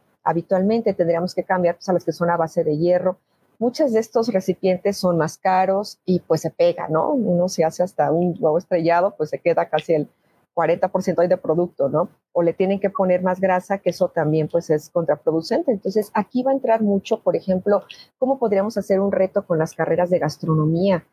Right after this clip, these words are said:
para técnicas de preparación? O sea, yo creo que esa es una actividad organizada donde tendremos que ir integrando y sumar esfuerzos.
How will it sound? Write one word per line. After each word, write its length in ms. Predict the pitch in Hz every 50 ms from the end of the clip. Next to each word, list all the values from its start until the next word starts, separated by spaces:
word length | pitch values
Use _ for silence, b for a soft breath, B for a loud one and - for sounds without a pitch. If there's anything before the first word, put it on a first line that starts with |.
| b b b b _ _ -
para 220 | - 170 156 151
técnicas 580 | - _ - 175 180 202 214 208 202 - 170 160
de 80 | 165 151
preparación? 720 | - 151 156 - - 151 139 147 147 - - 180 185 208 214
O 40 | 185
sea, 260 | - - 165 160 156
yo 160 | 165 196 196
creo 160 | - 247 247
que 80 | - 277
esa 120 | - 277
es 140 | 262 - -
una 200 | 220 214 214 220
actividad 420 | 220 _ - 196 170 175 170 165
organizada 760 | 175 185 190 180 180 160 156 - - 143 147 147 - - 269 _ _ _ _ _ _ _
donde 200 | - 185 175 180
tendremos 500 | 180 - 180 180 170 185 208 226 240 -
que 120 | - - 208
ir 40 | 196
integrando 520 | 202 202 - 185 170 180 175 170 175 185
y 40 | 196
sumar 340 | - - 160 160 160 160 175
esfuerzos. 680 | 180 - _ - 165 156 156 - - 208 226 -